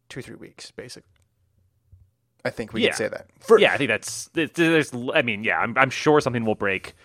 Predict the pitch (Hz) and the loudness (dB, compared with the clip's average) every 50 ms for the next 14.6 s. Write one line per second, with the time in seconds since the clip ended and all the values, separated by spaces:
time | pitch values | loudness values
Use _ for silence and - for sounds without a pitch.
0 | _ _ _ _ _ - 131 117 95 95 87 92 95 90 87 85 90 - _ - | _ _ _ _ _ -6 -4 -2 -2 -2 -2 -2 -2 -4 -4 -6 -8 -14 _ -10
1 | 90 85 78 78 76 - _ _ _ - _ _ - - 76 104 95 85 78 - | -10 -8 -8 -10 -12 -14 _ _ _ -20 _ _ -20 -16 -12 -12 -12 -12 -10 -12
2 | 82 78 73 80 - 76 - 71 65 - - _ - 87 - - - _ - 98 | -12 -10 -10 -12 -16 -16 -18 -18 -20 -20 -14 _ -6 -6 -6 -6 -12 _ -8 -8
3 | 80 - - - _ - 123 127 98 92 87 78 - - - - - - - - | -8 -8 -12 -14 _ -2 -2 -2 -2 -4 -10 -12 -12 -14 -14 -14 -14 -14 -14 -10
4 | - - - - _ - 220 175 139 120 117 - - _ 180 175 196 196 185 156 | -10 -10 -10 -10 _ 6 8 8 8 8 6 0 2 _ 8 10 12 12 12 12
5 | 147 135 139 123 113 104 - - - - - 95 - - - 50 50 - - _ | 12 10 8 6 6 2 0 0 2 2 2 0 0 -2 -6 -12 -16 -16 -18 _
6 | - 151 139 131 135 135 - - 98 - - 139 147 98 - - _ - - 214 | 6 8 12 12 12 10 8 2 -4 -2 6 8 8 8 6 0 _ 6 6 6
7 | - - 107 95 98 - 170 180 151 143 - - 110 - 104 98 95 95 92 - | 8 8 8 8 8 10 12 12 12 12 10 4 -2 2 4 6 6 6 4 2
8 | - - - _ _ _ _ _ _ _ _ _ - - - 160 156 135 - - | -2 -6 -12 _ _ _ _ _ _ _ _ _ -12 -2 4 6 6 6 4 2
9 | 113 110 117 110 101 117 - _ - - - 190 165 135 - - - - 131 123 | -6 -8 -8 -10 -14 -18 -16 _ -6 -2 4 4 6 4 4 2 0 4 4 4
10 | 127 - 151 147 147 131 117 110 - - 110 - - - 123 117 107 107 107 107 | 6 8 10 10 10 10 10 4 0 -4 -6 -6 0 2 2 2 2 0 0 0
11 | 113 120 127 135 147 143 _ _ _ _ _ _ _ _ _ _ _ _ _ _ | 2 2 2 0 0 -4 _ _ _ _ _ _ _ _ _ _ _ _ _ _
12 | _ _ _ 127 120 110 98 98 95 95 - _ _ 127 131 107 - - _ _ | _ _ _ 0 2 2 0 -2 -8 -16 -20 _ _ -12 -10 -10 -10 -10 _ _
13 | _ _ 113 110 107 104 117 107 104 - - 117 107 110 85 - - - - 117 | _ _ 4 4 4 2 0 -4 -4 -4 -6 -6 -2 -2 -2 -2 -2 -4 -4 -2
14 | 113 110 120 123 127 127 131 135 135 - - | 0 2 4 6 6 6 4 4 2 -4 -12